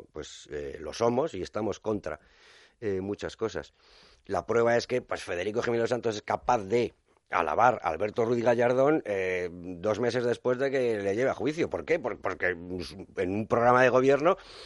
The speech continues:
del Ministerio de Justicia dijo que iba a acabar con, em, con el, con la politización de la justicia. Pues se le alaba, aunque personalmente, mm, no, no le aprecies demasiado.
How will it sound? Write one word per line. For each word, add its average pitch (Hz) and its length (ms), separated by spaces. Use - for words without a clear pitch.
del 113 200
Ministerio 117 340
de 127 40
Justicia 139 340
dijo 147 280
que 151 80
iba 160 140
a - 20
acabar 104 320
con, 107 240
em, 95 580
con 95 240
el, 87 340
con 87 200
la 78 600
politización 87 500
de 101 60
la 92 80
justicia. 117 500
Pues 80 200
se 80 100
le 82 80
alaba, 101 280
aunque 82 440
personalmente, 87 680
mm, 90 420
no, 85 500
no 90 120
le 85 100
aprecies 78 440
demasiado. 85 460